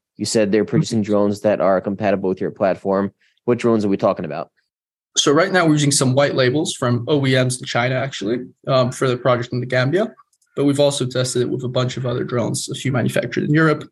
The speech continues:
Speaker 2: And the main idea is that we're as agnostic to that as possible.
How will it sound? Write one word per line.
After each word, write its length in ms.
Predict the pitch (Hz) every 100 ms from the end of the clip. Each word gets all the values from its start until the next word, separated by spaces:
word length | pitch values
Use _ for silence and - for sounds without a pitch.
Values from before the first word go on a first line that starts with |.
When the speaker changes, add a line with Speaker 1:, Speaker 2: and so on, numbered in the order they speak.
| - _ _ _ _ _ -
Speaker 2:
And 140 | 151 135
the 40 |
main 180 | 147 139
idea 280 | 127 127 123
is 120 | 123
that 160 | 120
we're 280 | 123 117 117 139
as 160 | 139
agnostic 420 | 127 123 123 135
to 80 | -
that 80 | 123
as 100 | 123
possible. 540 | - 127 - 131 127